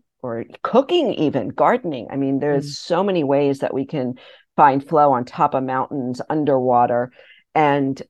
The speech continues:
Speaker 1: um, it is this optimal state where literally time feels like it's either slowed down or s-, sped up, where we are completely present,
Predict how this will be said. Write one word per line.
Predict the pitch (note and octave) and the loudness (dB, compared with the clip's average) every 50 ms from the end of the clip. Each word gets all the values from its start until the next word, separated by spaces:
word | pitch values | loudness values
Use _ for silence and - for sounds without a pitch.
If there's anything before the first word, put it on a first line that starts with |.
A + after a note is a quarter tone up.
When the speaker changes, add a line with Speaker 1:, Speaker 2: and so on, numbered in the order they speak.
| - - | -4 0
Speaker 1:
um, | C#3 C#3 C#3 C3+ B2+ B2+ - - | 0 2 2 0 -2 -4 -8 -6
it | - D#3+ F#3 F#3+ | -4 -2 -2 -2
is | G3+ - | -2 -4
this | E3+ D#3 | -4 -2
optimal | - - C3+ C#3 - - C#3+ B2 B2+ | 2 4 4 4 2 0 -6 -8 -8
state | - - - A#2+ A#2 | -8 -6 -6 -4 -2
where | - C3+ C3+ C3+ - - - | -2 0 0 0 -2 -4 -2
literally | D#3 F3+ E3 D#3+ D3 C#3 C3+ B2 | 0 2 2 4 4 2 2 -2
time | - - D#3 D#3+ C#3 B2+ C3 C3 | -4 -6 -4 -4 -2 -2 -4 -6
feels | - - B2+ A2+ A2+ - | -6 -4 -4 -4 -2 -2
like | B2+ A#2+ B2 C3 | -2 -2 -2 -2
it's | B2 A#2 - - - - | -4 -6 -6 -10 -12 -6
either | - D3 C#3 D3 - B2+ C3 | -4 -2 -2 0 0 -2 -4
slowed | - - - D3+ B2+ B2+ B2 | -4 -2 0 2 2 2 2
down | D#3 C3+ B2 B2 B2 | 0 -2 -2 -2 -4
or | A#2+ | -6
s-, | - - - - _ _ _ _ | -8 -10 -14 -18 _ _ _ _
sped | - - - - B2+ A#2+ A#2 | -20 -6 -2 0 0 2 4
up, | A#2 A#2 G#2+ - - C3+ - _ - _ _ | 2 2 0 -2 -6 -18 -20 _ -20 _ _
where | - C#3+ D3+ C#3+ C3+ B2+ B2+ B2+ B2+ - | -2 2 4 4 6 6 4 4 2 0
we | B2+ B2 C3+ C#3+ C#3 C#3 C3+ - | -2 -4 -4 -4 -2 -2 0 2
are | - C#3 C3+ C3 C3 B2+ B2+ B2 - | 2 4 4 4 2 2 0 -2 -6
completely | - - F#3 E3 C#3 - - - - - F3+ F3+ F3+ F#3 F#3 G3+ G3 - - D#3 D3 C#3+ | -12 -10 -10 -10 -10 -12 -14 -18 -10 -6 -4 -2 -2 0 0 0 -2 -2 -2 -2 -2 -4
present, | D3 - - C#3+ C3 C3 - - C3+ A#2+ - - | -4 -2 0 2 2 2 0 -2 -4 -4 -4 -6